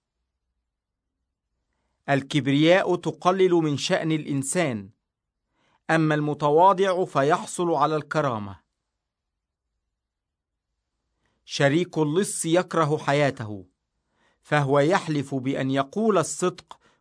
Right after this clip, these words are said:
ولا يجيب بشيء. خوف الإنسان سيوقعه في الفخ، أما من يثق بالله فسيكون في أمان.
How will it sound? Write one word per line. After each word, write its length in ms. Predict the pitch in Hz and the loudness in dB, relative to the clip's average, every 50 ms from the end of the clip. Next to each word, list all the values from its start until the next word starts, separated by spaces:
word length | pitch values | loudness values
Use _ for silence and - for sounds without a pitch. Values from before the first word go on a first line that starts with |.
| _ - | _ -2
ولا 360 | 139 180 196 190 185 180 180 | 0 2 2 4 4 2 2
يجيب 480 | 175 151 143 135 117 135 151 156 151 | 2 0 -2 -4 -4 -4 -4 -4 -4
بشيء. 720 | 143 151 147 147 135 - 127 117 107 107 135 107 98 98 95 98 _ _ _ _ _ _ _ _ _ _ _ _ _ _ _ _ _ _ _ _ _ _ _ _ _ _ _ _ _ _ _ _ _ _ _ _ _ _ _ _ _ _ _ _ _ _ _ _ _ _ _ - | -4 -4 -6 -6 -6 -6 -6 -6 -8 -10 -12 -14 -14 -14 -16 -20 _ _ _ _ _ _ _ _ _ _ _ _ _ _ _ _ _ _ _ _ _ _ _ _ _ _ _ _ _ _ _ _ _ _ _ _ _ _ _ _ _ _ _ _ _ _ _ _ _ _ _ -18
خوف 420 | - - 156 151 160 151 - - | -2 2 2 4 4 2 0 -4
الإنسان 680 | 156 156 151 - 143 139 139 - - 170 180 185 185 185 | -6 -4 -4 -2 -4 -4 -2 0 0 2 2 2 0 -2
سيوقعه 840 | 170 - 156 147 147 147 139 143 - 180 180 175 170 151 135 151 156 | -2 -2 -2 0 0 -2 -4 -4 -2 -2 0 0 0 0 0 0 -2
في 120 | 151 - | -2 -4
الفخ، 520 | 156 143 - - 131 - - - - _ _ _ _ _ _ _ _ _ _ _ _ _ _ _ _ _ _ _ _ _ _ _ - | -6 -6 -6 -8 -8 -8 -12 -20 -20 _ _ _ _ _ _ _ _ _ _ _ _ _ _ _ _ _ _ _ _ _ _ _ 0
أما 300 | 165 160 156 151 151 147 | 2 2 2 2 0 0
من 240 | 143 143 139 139 143 | 0 0 0 0 0
يثق 360 | 170 196 190 - 208 - - | 0 0 -2 -4 -6 -4 -4
بالله 600 | 165 139 143 135 135 139 143 147 147 135 123 - _ _ _ _ _ _ _ | -2 -2 0 0 0 0 0 0 -2 -2 -6 -12 _ _ _ _ _ _ _
فسيكون 800 | _ - 147 139 - 139 131 127 117 - - 156 160 160 151 | _ -8 -6 -2 -2 -2 -2 -2 -2 -2 -2 0 0 0 -2
في 280 | 139 - 135 127 131 120 | -4 -4 -6 -6 -4 -4
أمان. 520 | 120 131 143 151 143 123 117 101 92 90 | -4 -4 -4 -4 -4 -6 -8 -10 -12 -14